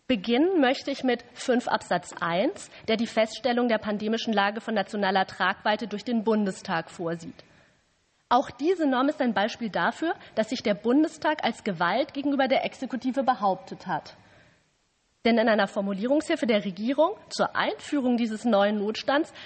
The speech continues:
sollte es noch die Bundesregierung sein, die die Lage festgestellt hätte. Das aber wäre hochproblematisch gewesen,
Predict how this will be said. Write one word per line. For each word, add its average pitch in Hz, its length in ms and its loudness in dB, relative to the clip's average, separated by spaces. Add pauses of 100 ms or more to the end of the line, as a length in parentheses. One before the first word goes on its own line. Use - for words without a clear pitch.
sollte 226 320 0
es - 60 -8
noch 285 120 4
die 285 120 -4
Bundesregierung 233 1000 2
sein, 190 380 0
die 226 140 -4
die 220 80 -2
Lage 202 320 0
festgestellt 175 840 -4
hätte. - 320 -10 (1300)
Das 214 180 0
aber 214 220 2
wäre 226 240 2
hochproblematisch 233 840 0
gewesen, 214 520 -4